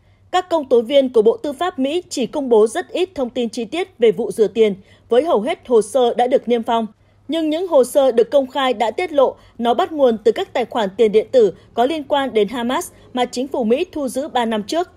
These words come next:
Hồ sơ tòa án hồi tháng năm cho biết vụ án đang diễn ra và thẩm phán đã tạm dừng các thủ tục tố tụng liên quan đến vấn đề dân sự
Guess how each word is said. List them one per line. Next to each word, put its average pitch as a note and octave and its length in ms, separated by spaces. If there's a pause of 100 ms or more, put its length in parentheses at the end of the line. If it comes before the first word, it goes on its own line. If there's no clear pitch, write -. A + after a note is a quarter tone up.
(520)
Hồ C4 220
sơ D4+ 180
tòa B3+ 160
án A3+ 300
hồi C4+ 180
tháng A#3 240
năm C4+ 180
cho B3+ 120
biết F4 200 (260)
vụ C4 120
án A#3 280
đang C4 200
diễn B3+ 200
ra B3+ 320 (180)
và C4+ 100
thẩm B3+ 240
phán A3+ 320
đã B3+ 120
tạm C4 280
dừng G#3 200
các F#4 160
thủ B3 120
tục G#3 280
tố A3 140
tụng C#4+ 220
liên A#3 180
quan A#3 300
đến G3+ 160
vấn G#3 160
đề B3 160
dân C4+ 200
sự B3 280